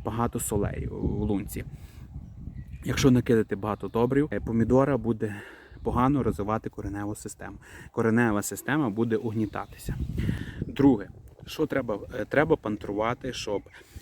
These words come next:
е, яка у вас кислотність землі. В кожного земля своя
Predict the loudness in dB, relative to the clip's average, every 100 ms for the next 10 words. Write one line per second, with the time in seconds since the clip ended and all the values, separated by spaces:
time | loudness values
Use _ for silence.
0 | -8 -4 -2 -2 -4 -4 0 0 0 -2
1 | -6 -4 -4 -4 -6 -4 -4 -4 -12 _
2 | -20 -20 -4 8 10 10 4 -6 -6 -12
3 | -14 -2 2 4 2 0 -4 -4 0 0
4 | 0